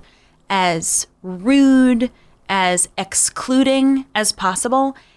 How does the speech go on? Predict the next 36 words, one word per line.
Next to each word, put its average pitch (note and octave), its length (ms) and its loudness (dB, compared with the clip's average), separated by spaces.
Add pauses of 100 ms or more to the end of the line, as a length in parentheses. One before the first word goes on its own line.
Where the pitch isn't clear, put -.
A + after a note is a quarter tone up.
(140)
And G#3+ 160 0
Generator C4 420 0
is A3+ 180 -2
here G#3 320 -4
to G3 440 -2
say, F3+ 480 0 (100)
"I G#3+ 80 0
know A3 120 0
it's G3+ 120 -6
hard G3+ 180 -4
to G3 80 -8
look - 300 -8 (100)
at F#3+ 120 -10
that F3 240 0
over G3 140 -2
there, F#3 200 0
but F#3 160 -6
this G#3 160 -2
is C4 120 0
also E3+ 400 -2
politics. - 680 -6 (320)
And G#3 280 0
politics C4+ 440 -2
is G3+ 100 -2
us. - 420 -2
It's - 160 -6
not A3 360 0 (400)
a G3+ 60 -2
few A3+ 220 -2
people G3+ 600 -6
in G3 120 -2
a F3+ 60 -2
castle. - 560 -4
Politics A#3+ 420 -4
is, - 180 -4 (140)
is, F#3 400 -4